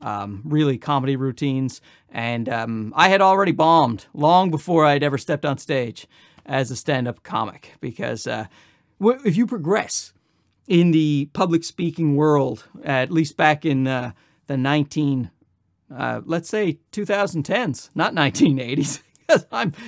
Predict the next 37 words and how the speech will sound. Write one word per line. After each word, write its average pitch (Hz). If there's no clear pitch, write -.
super, 214
super 180
youthful. 165
But, 208
uh, 190
back 196
in 185
the 170
eighties, 190
uh, 156
all 165
the 185
speeches 165
had 147
to 135
be 135
very 139
serious. 165
So 170
when 160
you 185
got 185
to 165
the 143
regionals, 139
or 131
the 127
whole 165
province 156
was 127
there, 127
and 135
the 135
judges 139
were 135
big-time 131
judges, 123